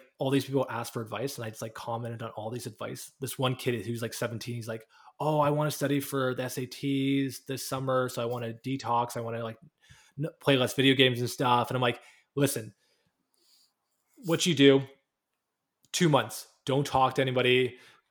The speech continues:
t-, turn off all your social media." I'm just giving him bad advice. I'm just like, "Tell him to turn everything off." I'm like,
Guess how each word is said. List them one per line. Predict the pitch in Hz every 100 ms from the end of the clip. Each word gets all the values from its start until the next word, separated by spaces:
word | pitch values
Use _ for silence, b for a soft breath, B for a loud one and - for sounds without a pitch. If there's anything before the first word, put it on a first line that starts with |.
| B -
t-, | 156
turn | - 147 143
off | 131 135 139
all | 135
your | 135
social | - 131 131
media." | 123 123
I'm | 127
just | 123
giving | 185 185
him | 135
bad | 123 120
advice. | 117 110 107
I'm | 123
just | -
like, | 127 - -
"Tell | - 151
him | 156
to |
turn | 139 - 139
everything | 123 120 117
off." | 117 110 117 - - b b b
I'm | 135
like, | 120